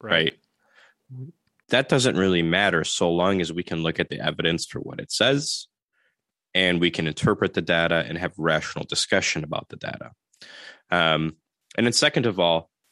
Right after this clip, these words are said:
Speaker 2: if there's anything I really hope people can get out of this, it's the ability to see past rhetoric. So for instance, the, like you said, Dave, they're, they're calling him a rogue scientist.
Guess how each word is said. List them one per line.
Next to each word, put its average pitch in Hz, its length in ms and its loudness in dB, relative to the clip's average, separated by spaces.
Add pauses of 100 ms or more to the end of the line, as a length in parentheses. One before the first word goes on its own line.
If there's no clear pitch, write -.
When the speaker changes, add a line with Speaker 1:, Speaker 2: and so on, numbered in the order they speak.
(640)
Speaker 2:
if 92 180 -2
there's 98 180 -2
anything 117 380 2
I 90 140 0 (200)
really 170 260 4
hope 95 260 -4
people 87 240 -6
can 85 160 -8
get 82 120 0
out 85 160 2
of 82 80 0
this, 78 260 -4
it's - 460 -2 (340)
the 95 160 2
ability 110 420 2
to 127 120 0
see - 240 0
past 95 600 0
rhetoric. 80 640 -4 (680)
So 127 220 4
for 110 160 0
instance, 107 680 0 (200)
the, 90 200 -2
like 90 200 0
you 104 120 4
said, 85 220 0
Dave, 80 280 -2
they're, 82 260 0
they're 87 100 0
calling 95 420 0
him 85 340 -6
a 85 100 0
rogue 85 540 2
scientist. - 920 -2